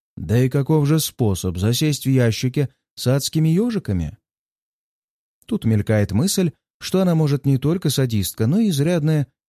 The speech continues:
извращенка. Но времени на разборки нет. Ситуация требует действий. Понял. Скоро будем. Собираем команду и выдвигаемся к вилле. Пора заканчивать с этим макаронником.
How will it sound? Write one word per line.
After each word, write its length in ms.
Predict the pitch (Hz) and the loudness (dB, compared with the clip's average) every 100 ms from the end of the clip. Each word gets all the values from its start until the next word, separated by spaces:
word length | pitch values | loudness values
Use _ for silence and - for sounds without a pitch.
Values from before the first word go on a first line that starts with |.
| _ | _
извращенка. 1080 | 156 139 151 135 - 107 123 123 78 82 - _ _ _ _ _ _ _ _ _ _ - | -2 0 2 0 -2 0 0 -2 -6 -10 -16 _ _ _ _ _ _ _ _ _ _ 0
Но 320 | 143 254 247 _ _ _ _ _ _ _ - | 2 2 -2 _ _ _ _ _ _ _ -4
времени 440 | 110 180 214 180 | 2 4 4 4
на 100 | 156 | 4
разборки 480 | 131 107 131 131 120 | 2 0 -2 -2 0
нет. 400 | 110 82 - _ _ _ _ - | 0 0 -6 _ _ _ _ -6
Ситуация 680 | 151 139 196 165 - 107 | -2 2 2 2 0 -2
требует 420 | - 156 147 160 143 | -2 -2 0 -2 0
действий. 580 | 120 87 - 90 - _ _ _ _ _ _ _ _ - | 0 -2 -4 -6 -8 _ _ _ _ _ _ _ _ -2
Понял. 520 | 156 135 90 73 95 _ _ _ - | 2 2 0 -4 -12 _ _ _ -8
Скоро 340 | - 196 170 | 0 2 2
будем. 420 | 131 101 82 80 _ _ _ _ - | 2 0 -4 -8 _ _ _ _ -6
Собираем 480 | - 135 147 156 135 | -2 2 2 2 2
команду 520 | 143 180 156 104 87 _ - | 2 2 2 0 -2 _ -4
и 100 | 165 | 0
выдвигаемся 680 | 156 143 151 160 135 147 | 2 2 2 2 2 0
к 60 | 135 | 0
вилле. 420 | 110 90 78 - _ _ _ _ _ _ _ | 0 0 -4 -12 _ _ _ _ _ _ _
Пора 280 | 113 139 165 | 0 2 2
заканчивать 680 | 156 151 175 147 135 123 117 | 0 0 0 0 0 0 0
с 60 | |
этим 240 | 120 113 104 | -2 0 0
макаронником. 880 | 104 117 113 104 92 87 87 76 | 0 0 0 2 0 -2 -4 -8